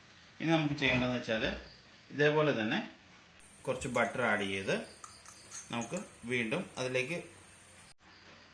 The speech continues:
തിരിച്ചിടാം. അപ്പോൾ നമ്മളിത്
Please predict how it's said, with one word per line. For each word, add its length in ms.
തിരിച്ചിടാം. 400
അപ്പോൾ 180
നമ്മളിത് 320